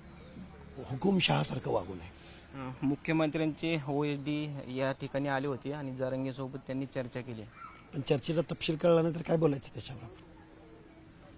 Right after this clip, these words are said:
Speaker 1: त्यामुळं जरांगेने थोडंसं आडेल तट्टूपणा स-, सोडून द्यावा. आणि मला वाटतं शासनाने लई एंटरटेन करू नये या माणसाला.
Speaker 2: आता तुम्ही, अ, कुठे जाणार आहात आणि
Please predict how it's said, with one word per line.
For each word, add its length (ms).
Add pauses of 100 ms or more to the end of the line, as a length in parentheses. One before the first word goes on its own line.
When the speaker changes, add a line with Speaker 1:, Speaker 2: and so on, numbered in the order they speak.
(300)
Speaker 1:
त्यामुळं 440
जरांगेने 500
थोडंसं 380
आडेल 340
तट्टूपणा 420
स-, 220
सोडून 380
द्यावा. 220 (320)
आणि 100
मला 140
वाटतं 180
शासनाने 600
लई 200
एंटरटेन 360
करू 220
नये 180
या 80
माणसाला. 600
Speaker 2:
आता 140
तुम्ही, 460
अ, 200 (500)
कुठे 280
जाणार 280
आहात 380
आणि 360